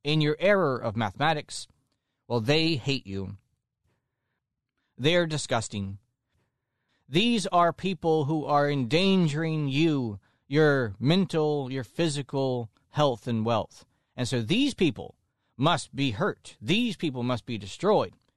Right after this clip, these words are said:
And the people who are all wrong, the people who come up with their own answers to whatever subject there is,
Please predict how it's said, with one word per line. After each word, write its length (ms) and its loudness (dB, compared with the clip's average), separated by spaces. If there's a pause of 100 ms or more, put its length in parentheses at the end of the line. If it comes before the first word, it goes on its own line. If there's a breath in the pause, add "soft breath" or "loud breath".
(340)
And 420 0 (120)
the 120 -2
people 400 2
who 260 0
are 240 0
all 380 4
wrong, 460 4 (840)
the 80 -12
people 240 0
who 160 0
come 160 -4
up 60 -2
with 80 -8
their 140 -2
own 200 -2
answers 640 -8 (300)
to 160 -2
whatever 400 2
subject 560 -4
there 180 -4
is, 360 -4